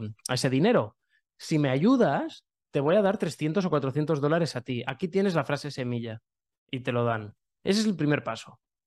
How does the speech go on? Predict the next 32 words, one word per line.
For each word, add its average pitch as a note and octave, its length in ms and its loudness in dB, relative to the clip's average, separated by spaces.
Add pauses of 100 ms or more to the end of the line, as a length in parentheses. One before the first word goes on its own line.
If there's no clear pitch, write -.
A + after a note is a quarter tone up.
(240)
Yo C#3+ 140 -2
ya F#3 80 4
no F#3+ 80 2
he F3 40 -6
continuado. B2+ 600 -2
Tú G#3+ 200 2
importarás D#3 520 -2
esa G3 100 0
frase F3 260 -2
semilla, D#3+ 320 0
importarás C#3 440 0
la E3+ 80 2
wallet D3+ 420 2 (260)
y, D3 360 -4
y C3+ 180 -4
de, D3 280 0
no F#3 120 4
sabes G3 400 0
cómo, F#3+ 500 0 (240)
te D3+ 120 2
dirán, C#3+ 260 2
"Ahora, F#3 200 2
el C3+ 120 -4
segundo E3 320 -2
paso F3 220 -2
me D3+ 80 2
lo C3+ 60 2
imagino. B2+ 340 0
Ves E3+ 180 0
a G#3+ 40 2
esta F3 200 -2
web F3 380 2